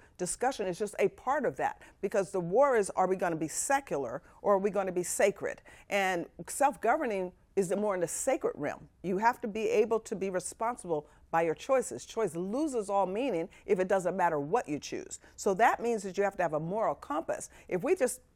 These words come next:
anything goes, anybody gets to decide, then you're giving all of the power to government. So how do we get out of this is by reducing the size of government, by not forcing us to share space.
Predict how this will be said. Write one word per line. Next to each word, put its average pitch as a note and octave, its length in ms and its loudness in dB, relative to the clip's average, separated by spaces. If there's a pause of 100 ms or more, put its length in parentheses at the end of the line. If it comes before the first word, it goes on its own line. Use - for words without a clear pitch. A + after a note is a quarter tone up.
anything A#3 400 2
goes, A3+ 400 4
anybody G#3+ 440 2
gets G3+ 200 -2
to F#3 80 -6
decide, F3 520 0 (220)
then G3 140 4
you're F3+ 220 0 (200)
giving B3+ 320 2
all A3 280 2
of G#3 60 0
the F#3+ 60 -6
power E3+ 320 -2
to D#3+ 120 -4
government. D#3 500 -2 (220)
So F#3+ 140 0
how A3 160 0
do B3 60 2
we A3+ 120 -2
get F#3 180 2
out B3 240 4
of A#3+ 80 2
this D3 360 -2
is F#3+ 140 2
by F#3+ 160 4
reducing F3 760 0
the D3 80 -6
size D3 400 2
of C#3 120 -10
government, D3 460 0 (200)
by F#3+ 260 4
not G3+ 340 0 (640)
forcing C4+ 380 0
us E3 160 -4
to D#3+ 80 -8
share F#3 240 -4
space. - 500 -4